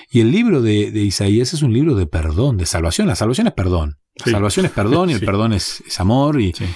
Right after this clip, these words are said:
Speaker 1: y Dios es amor. Entonces, esto me habla claramente, lavaos y limpiaos, me habla claramente del, del día de la expiación.
Speaker 2: Ujú.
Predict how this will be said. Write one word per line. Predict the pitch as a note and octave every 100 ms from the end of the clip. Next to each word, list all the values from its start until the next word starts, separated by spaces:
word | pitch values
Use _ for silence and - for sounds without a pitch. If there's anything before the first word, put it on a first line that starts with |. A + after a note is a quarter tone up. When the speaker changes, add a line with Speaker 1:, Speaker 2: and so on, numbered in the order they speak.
| -
Speaker 1:
y | G2
Dios | F#2+ A#2
es | G2+ D#2
amor. | D2 C#2 - -
Entonces, | - D3 C3+ B2+ _ -
esto | G3+ F#3+ - - C3 D#3+ -
me | B2+ C3
habla | F3 D#3+
claramente, | - D#3+ F3 C#3+ A2
lavaos | G2+ A#2+ F3+ G3+ -
y |
limpiaos, | B2 A#2 B2 D3 D#3+ -
me | C#3
habla | D#3
claramente | B2+ D#3 D3+ D3+ D#3 C#3+
del, | A2 F#2+ F2+ F2 -
del | G#2 G2
día | C3
de | D3
la | A2
expiación. | F2 - - F#2 E2+ - - B2+ G#2+ D#2+ -
Speaker 2:
Ujú. | F#2 F2+